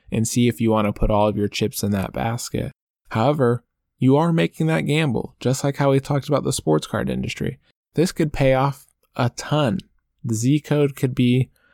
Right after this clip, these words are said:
one of the top performance models in basketball. But my worry is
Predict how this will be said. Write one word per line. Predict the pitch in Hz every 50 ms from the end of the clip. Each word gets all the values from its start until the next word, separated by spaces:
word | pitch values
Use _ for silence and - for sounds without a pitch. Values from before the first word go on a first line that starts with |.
| _ _ _
one | - 131 131
of | 131 127
the | 123 117
top | - - - 135 131 -
performance | - 135 - - 131 131 127 127 123 120 -
models | 117 113 117 120 117 117 117 117 - - _
in | - 143 135 131 127 123
basketball. | 113 - 110 156 - - - 135 127 - - 110 107 - - _ _ _ _ _ _ -
But | - 165 165 - -
my | 139 131 117 113
worry | 110 110 120 151 180 185 165 131 117
is | 113 110 107 107 107 -